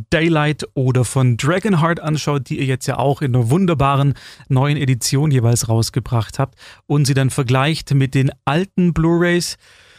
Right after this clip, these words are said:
ist ja alles Universal-Material. Und sorry, Universal, aber die alten Blu-rays, die sehen aus heutiger Sicht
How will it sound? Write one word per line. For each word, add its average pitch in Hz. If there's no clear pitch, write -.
ist 190
ja 214
alles 180
Universal-Material. 147
Und 165
sorry, 214
Universal, 175
aber 151
die 156
alten 165
Blu-rays, 160
die 160
sehen 151
aus 135
heutiger 151
Sicht 135